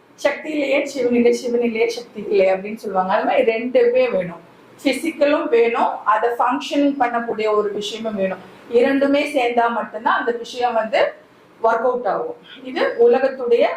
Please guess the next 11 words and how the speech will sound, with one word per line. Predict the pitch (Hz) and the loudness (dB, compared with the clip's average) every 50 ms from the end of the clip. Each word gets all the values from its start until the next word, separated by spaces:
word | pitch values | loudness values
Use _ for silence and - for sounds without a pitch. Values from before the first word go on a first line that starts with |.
| - - | -6 -12
மெயின் | 220 214 233 240 240 254 269 294 294 294 | -6 0 2 2 2 2 2 0 0 0
விதி | - 220 214 175 180 175 - - - - - - - - - - - - - - | -2 -4 -4 -4 -6 -8 -10 -14 -20 -20 -20 -20 -20 -20 -20 -20 -20 -20 -8 -2
இல்லையா? | 277 294 302 269 247 - - - - - _ _ _ _ _ _ - | 0 2 2 2 2 0 -4 -8 -12 -18 _ _ _ _ _ _ -4
அதே | - 240 254 269 - - 381 403 - | -2 0 0 0 0 0 0 0 0
மாதிரி | - - 226 208 190 196 202 233 - - 554 - - _ _ _ _ _ _ _ _ _ _ - - - - - - - - - | 0 -2 -2 -2 -4 -4 -2 -2 -2 -4 -6 -10 -14 _ _ _ _ _ _ _ _ _ _ -20 -20 -20 -20 -20 -20 -20 -8 -4
இப்போ | 247 240 240 233 294 320 370 - - - - - - _ _ _ - | -2 -2 2 2 2 2 2 0 -4 -10 -16 -20 -20 _ _ _ 0
கேதார | 311 285 285 302 320 320 339 330 330 339 339 320 269 | 0 2 2 2 2 2 2 2 2 2 2 2 2
கௌரி | 262 247 240 240 - 254 | 2 4 4 2 2 0
விரதம் | 254 220 233 226 214 226 220 220 - - | 0 0 2 2 2 2 -2 -4 -4 -6
அப்படிங்கிறது | 196 196 208 214 214 208 208 208 214 196 | -6 -4 -2 -2 -2 -2 -4 -4 -4 -4
என்னன்னா, | 190 180 175 175 170 170 202 | -2 -2 0 -2 0 0 0